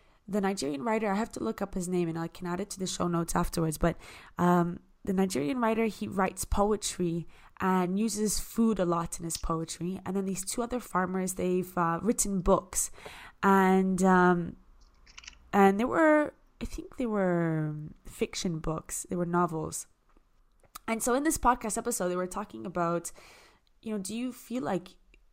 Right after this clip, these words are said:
they were at, the B B C was asking these, these three writers and, and the, uh, the, the, the poets and the two farmers, um, if they feel like they have to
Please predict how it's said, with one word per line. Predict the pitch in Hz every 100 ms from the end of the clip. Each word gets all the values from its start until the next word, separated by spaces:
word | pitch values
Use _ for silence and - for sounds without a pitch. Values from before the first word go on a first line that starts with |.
| -
they | 202
were | 185
at, | 185 -
the | 170 165 165
B | 185
B | 180
C | 185
was | 165 -
asking | 175 165 - 165
these, | 160 156 147 -
these | - 165 156 - -
three | 170 175 170 160 160 151 156 180 -
writers | 175 170 175 160 156
and, | 160 156 - 175
and | 160 151 165 160 - 214 _ _ _ _ _ _ _ -
the, | 165
uh, |
the, | 165 170
the, | 165 165
the | 160 170
poets | 190 180 180
and | 165 160
the |
two | - 160
farmers, | 170 156 156 165 - - - -
um, | 180 175 175 175 - _ _ _ -
if | 220
they | 220
feel | 214 220
like | 208 196
they | 196
have | 190 214 214 -
to | - - 202 190 190